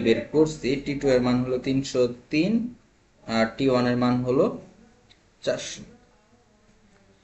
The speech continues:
তাহলে এটা যদি আমরা ক্যালকুলেশন করি, তাহলে এখানে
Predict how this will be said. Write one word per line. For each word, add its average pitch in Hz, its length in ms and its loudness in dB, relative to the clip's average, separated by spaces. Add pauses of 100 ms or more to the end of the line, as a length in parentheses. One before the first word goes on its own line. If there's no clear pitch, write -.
(300)
তাহলে 120 320 6 (180)
এটা 123 140 0
যদি 127 160 0
আমরা 127 180 4
ক্যালকুলেশন 131 420 -2 (140)
করি, 147 260 4
তাহলে 120 240 2
এখানে 117 200 -2